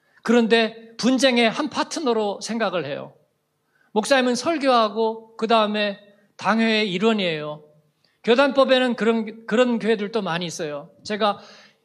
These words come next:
유럽의 어느 교회 목사님 취임식에 갔더니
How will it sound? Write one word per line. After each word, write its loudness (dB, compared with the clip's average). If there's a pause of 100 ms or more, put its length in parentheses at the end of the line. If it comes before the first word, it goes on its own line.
(100)
유럽의 2
어느 0
교회 -4
목사님 -4
취임식에 -4
갔더니 -6